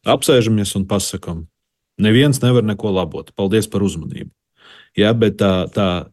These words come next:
tā pārmaiņa prasa reāli arī katram skolotājam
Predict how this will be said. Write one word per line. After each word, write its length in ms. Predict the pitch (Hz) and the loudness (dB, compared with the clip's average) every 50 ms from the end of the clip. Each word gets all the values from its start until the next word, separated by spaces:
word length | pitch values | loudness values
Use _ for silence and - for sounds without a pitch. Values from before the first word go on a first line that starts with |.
| _ | _
tā 300 | - 104 95 90 87 85 - _ _ _ | -2 -2 0 0 -2 -6 -10 _ _ _
pārmaiņa 800 | 113 113 131 143 147 143 127 113 110 110 107 104 98 92 82 - _ _ _ _ _ | 2 2 4 4 4 4 4 4 2 2 0 0 -2 -2 -4 -8 _ _ _ _ _
prasa 640 | _ - 95 90 92 98 - - - - 175 196 196 196 _ _ _ _ _ _ _ _ _ _ _ _ - 101 | _ -4 -2 -2 -2 -2 -4 -2 0 2 2 2 0 -2 _ _ _ _ _ _ _ _ _ _ _ _ -6 -4
reāli 580 | 101 107 113 123 131 127 117 117 110 104 101 98 - | -2 0 2 2 4 4 4 4 2 2 0 -2 -4
arī 280 | - 107 107 104 104 95 98 | -6 -6 -4 -4 -4 -4 -4
katram 420 | - 110 113 - - 101 95 87 - | -2 -4 -2 -2 -2 -2 -2 -2 -4
skolotājam 760 | - - - 104 107 120 143 170 165 165 175 156 135 117 101 | -6 -2 0 2 4 6 4 4 4 2 2 2 2 0 -2